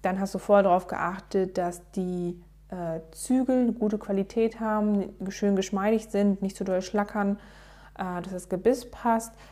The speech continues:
Also nimmst du alle Punkte von, äh, eins bis vier zusammen. Und dann ist natürlich Punkt fünf ganz, ganz wichtig, das Gefühl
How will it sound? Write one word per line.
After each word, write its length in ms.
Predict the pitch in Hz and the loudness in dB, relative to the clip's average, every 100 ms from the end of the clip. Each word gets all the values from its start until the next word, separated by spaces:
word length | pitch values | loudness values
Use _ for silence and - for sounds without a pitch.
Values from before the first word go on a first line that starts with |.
| - | -6
Also 160 | 185 | -4
nimmst 280 | 190 196 190 | 0 0 0
du 120 | - | -2
alle 180 | - 226 | 0 2
Punkte 480 | 233 - 220 220 214 | 0 0 0 0 -2
von, 640 | 214 - 185 185 180 185 190 - - - | -4 -8 -6 -6 -6 -8 -12 -20 -20 -14
äh, 60 | 180 180 175 170 | -12 -12 -12 -12
eins 320 | - 180 202 - | -8 -4 -4 -4
bis 240 | 180 170 | -10 -10
vier 260 | - 208 208 | -2 0 0
zusammen. 600 | 202 180 175 196 254 349 - - - - | 0 -4 -2 -2 -2 -2 -10 -20 -20 -6
Und 240 | 208 190 | 0 2
dann 140 | 202 262 | 2 0
ist 160 | 254 | 0
natürlich 440 | 226 226 220 220 - | -4 -4 -4 -4 -6
Punkt 280 | 202 185 | -8 -8
fünf 480 | - - 240 247 - | -6 2 4 2 0
ganz, 240 | 196 202 202 | -4 -4 -4
ganz 240 | 202 - | -6 -4
wichtig, 340 | 190 190 202 | -6 -4 -6
das 240 | - 180 - | -6 -8 -10
Gefühl 800 | 180 - - - 220 240 247 | -16 -16 -10 -2 2 2 2